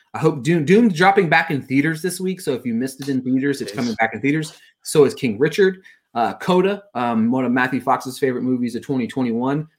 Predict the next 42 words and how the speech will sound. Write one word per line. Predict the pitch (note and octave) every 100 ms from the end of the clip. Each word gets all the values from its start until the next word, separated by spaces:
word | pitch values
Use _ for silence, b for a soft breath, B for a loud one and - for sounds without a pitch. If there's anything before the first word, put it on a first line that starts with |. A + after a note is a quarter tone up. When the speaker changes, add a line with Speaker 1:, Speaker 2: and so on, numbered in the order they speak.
| -
Speaker 1:
The | A#2
Hallmark | D#3 D3+ D3 C#3+
movies | C#3+ C#3+ C#3+
dropping | D3 C#3+ D#3+
on | B2+
Hallmark. | B2 D3 D3+ A#2+
I | D3
mean, | E3+ C#3+
it's | D3 D#3+
on | D3
Apple | C3 D#3 E3+
T | D#3 D#3+
V | C3 A2
Plus | - B2+
this | - A#2
Speaker 2:
My | A#2 A#2+
Speaker 1:
week. | A2+
Speaker 2:
favorite | - B2+ F3+ C#3+ A#2+
movie. | A#2 G#2+ A2+ A#2 C3 -
Uh, | C3 B2+ A#2+ A#2
Speaker 1:
Um, | G#2+ G#2+ _ _ _
let's | D3 C#3 -
see | C3
here. | B2 A#2 G#2 - -
And | D3 D#3+ D#3 D3+ D3 C#3+
Belfast | D#3+ G3 G#3 F3 D#3+ E3
available | D3+ D#3 D3+ C#3+ -
on | C3 A#2+
V | A#2 B2
O | A#2
D. | A2 F3+ F#3+
Drive | C#3+ E3+ G3+
My | A3+ E3+
Car | - E3 D#3+
available | C3+ D#3 E3+ E3+ D#3+
in | D3
the | C#3 A#2+
local | B2+ E3 F#3 F3
smallest | D3 - D3+ F3+ F#3+ -
theater | C#3+ C3+
that | A#2+ G#2
you | A2+